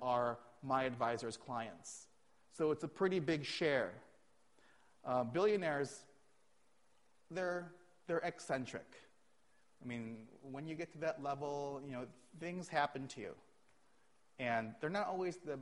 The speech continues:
the best people to work with. I was working with one who was a believer.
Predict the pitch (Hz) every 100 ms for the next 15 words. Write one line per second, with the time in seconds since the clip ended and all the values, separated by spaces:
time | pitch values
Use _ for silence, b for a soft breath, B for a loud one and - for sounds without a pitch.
0 | 127 135 123 147 - 151 131 135 143 123
1 | 123 - 120 - - - - - - b
2 | b - 165 185 190 202 208 202 160 175
3 | 156 160 151 135 143 131 135 165 127 78